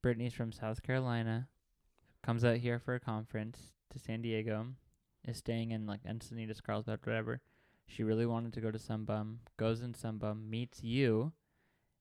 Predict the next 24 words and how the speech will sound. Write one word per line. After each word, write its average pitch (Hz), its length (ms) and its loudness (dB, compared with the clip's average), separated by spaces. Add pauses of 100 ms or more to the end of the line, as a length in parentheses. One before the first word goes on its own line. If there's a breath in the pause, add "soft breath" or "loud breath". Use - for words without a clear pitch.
and 117 140 0
then 110 240 -2
you 110 280 0
guys 117 320 0
chatted, 107 640 -4
and 113 200 -4
she, 113 420 -6
you 113 140 0
told 117 280 0
her 117 100 0
to 110 80 0
go 107 140 0
to 107 200 0 (220)
my 110 120 -2
coffee 131 300 -2
shop 117 320 -2 (500)
that 120 100 -2
I 107 60 2
work 107 200 -2
at, 143 140 -2 (840)
and 110 340 0
she - 160 -8
goes 117 300 2
in, 113 300 -2